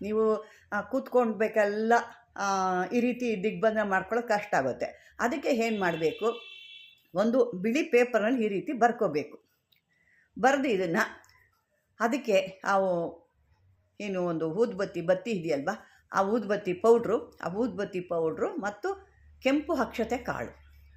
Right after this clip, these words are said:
ಅದನ್ನ ಅದಕ್ಕೆ ಆ ಕೆಂಪು ಅಕ್ಷತೆ ಕಾಳು ಮತ್ತು ಆ ಕೆಂಪು ಕಲ್ಸಿರ್ತಲ್ಲ,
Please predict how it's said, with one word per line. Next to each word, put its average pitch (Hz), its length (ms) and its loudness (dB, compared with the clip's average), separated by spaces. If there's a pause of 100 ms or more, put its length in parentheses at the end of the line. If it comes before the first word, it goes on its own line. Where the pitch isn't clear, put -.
(140)
ಅದನ್ನ 185 320 0 (640)
ಅದಕ್ಕೆ 226 320 0
ಆ 196 200 2
ಕೆಂಪು 240 340 -2
ಅಕ್ಷತೆ 226 320 -2
ಕಾಳು 208 300 2
ಮತ್ತು 220 280 -2
ಆ 196 60 4
ಕೆಂಪು 254 400 -2
ಕಲ್ಸಿರ್ತಲ್ಲ, 226 640 -2